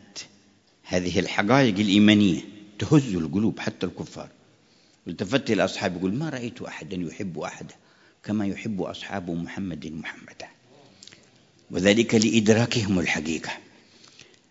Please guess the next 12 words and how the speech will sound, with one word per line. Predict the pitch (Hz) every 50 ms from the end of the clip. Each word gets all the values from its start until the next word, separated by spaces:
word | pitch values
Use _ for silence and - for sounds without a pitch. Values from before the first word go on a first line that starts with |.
| _ _ _ _ _ _ _ _ _ _ _ _ _ _ - - - _ _ _ _ _ _ _ _ _ _ _
هذه | - 131 131 107 123 120 120 110 107 104
الحقيقة | 90 - - 92 82 82 82 71 - - - - - _ _ _ - -
التي | - - - -
نتحدث | 87 87 82 - - - 110 98 92 82 - 85
عنها، | 78 76 - - - - _ _ _ _ _ _ _ _ _ _ - _ _ _ _ -
نرى | - 95 92 95 101
الاختلال | 101 101 95 95 - - - - - 98 98 110 113 113 104 98
الكبير | 98 95 85 - - - 95 85 92 107 113 110 101 92 92
الذي | 90 85 82 87 85 95 104 95
وقع | 87 92 87 98 -
في | - - -
الأمة، | 90 - 92 92 85 76 -